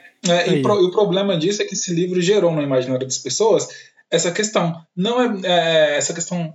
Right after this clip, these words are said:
Speaker 1: É porque eu acho que mais difícil, mais difícil do que convencer alguém a fazer alguma coisa é convencer essa pessoa de que o que ela já faz não tá certo, sabe?
Speaker 2: Pois é, cara, isso é muito
Speaker 1: Ah,
Speaker 2: difícil, né?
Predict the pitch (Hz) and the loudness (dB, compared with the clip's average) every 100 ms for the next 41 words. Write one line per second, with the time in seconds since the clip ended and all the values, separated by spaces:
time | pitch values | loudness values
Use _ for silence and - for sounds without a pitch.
0 | - 175 185 - 196 - _ - 196 226 | -4 -4 -2 0 0 -2 _ 0 2 2
1 | - 196 180 226 370 254 220 - 170 151 | -2 -4 -2 0 0 -2 -6 -6 -6 -6
2 | 143 - _ - 147 170 202 202 - 147 | -8 -12 _ -10 -4 -2 -2 -4 -6 -8
3 | - 139 151 160 151 147 135 147 131 131 | -8 -8 -10 -8 -6 -6 -4 -2 0 0
4 | 127 123 120 - _ _ _ 139 139 160 | -4 -6 -10 -20 _ _ _ -6 -2 0
5 | 135 139 139 131 120 - 170 202 135 117 | 0 0 -2 -4 -8 -4 2 4 2 -2
6 | 107 - _ _ _ _ 160 156 190 180 | -6 -10 _ _ _ _ -2 0 -2 0
7 | 180 - 190 208 202 160 - 165 185 190 | 0 0 -2 -2 -4 -4 -2 0 0 0
8 | 180 185 - 226 226 208 202 185 185 202 | -2 -4 0 2 2 2 0 2 2 2
9 | 208 202 131 - 127 180 156 123 - _ | 2 2 0 -2 -2 0 0 -2 -10 _
10 | _ - - 131 123 107 139 151 151 147 | _ -20 -8 -4 -2 0 2 4 4 4
11 | 151 139 135 131 127 127 117 - 127 120 | 4 4 4 4 4 2 0 -2 -2 -4